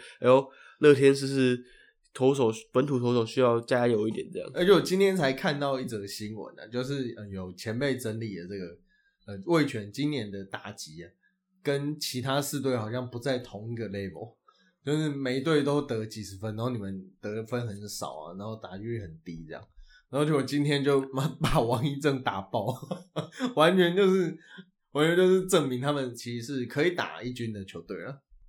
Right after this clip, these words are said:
Speaker 1: 讲，讲完这些球队，我还是要讲一下我，我们家的兄弟，中信兄弟。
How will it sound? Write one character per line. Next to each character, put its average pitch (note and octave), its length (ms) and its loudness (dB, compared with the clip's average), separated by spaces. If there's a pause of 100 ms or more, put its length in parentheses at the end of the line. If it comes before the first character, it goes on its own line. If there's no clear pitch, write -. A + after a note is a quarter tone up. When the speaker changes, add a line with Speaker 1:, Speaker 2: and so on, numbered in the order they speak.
(280)
Speaker 1:
讲， B2 220 0
讲 B2+ 160 4
完 C#3 320 6
这 D#3 80 4
些 E3+ 80 10
球 C#3+ 120 6
队， C#3 140 8
我 A#2+ 80 6
还 A#2+ 100 6
是 B2 60 4
要 C#3+ 80 8
讲 A#2+ 220 0
一 - 20 -4
下 B2+ 160 2
我， A2+ 240 0
我 C3+ 160 6
们 C3+ 180 8
家 D3+ 140 8
的 C#3+ 140 10
兄 C3+ 260 4
弟， A#2+ 200 2
中 C#3 220 2
信 C#3+ 160 4
兄 A#2+ 220 2
弟。 A#2 260 -6